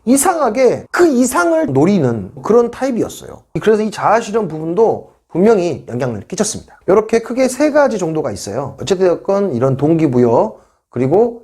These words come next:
결심까지 하게 되었죠. 자, 좋아. 이직을 하겠다. 이 결심을 했어. 그러면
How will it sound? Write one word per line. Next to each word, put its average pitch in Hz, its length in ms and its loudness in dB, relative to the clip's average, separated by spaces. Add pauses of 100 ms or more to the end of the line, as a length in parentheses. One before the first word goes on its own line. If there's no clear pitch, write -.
결심까지 214 1040 0 (160)
하게 185 420 -4
되었죠. 143 840 -2
자, 165 280 -2 (120)
좋아. - 420 0
이직을 247 280 0
하겠다. - 600 -2 (100)
이 151 120 -10
결심을 208 360 0
했어. - 280 -4 (220)
그러면 - 460 0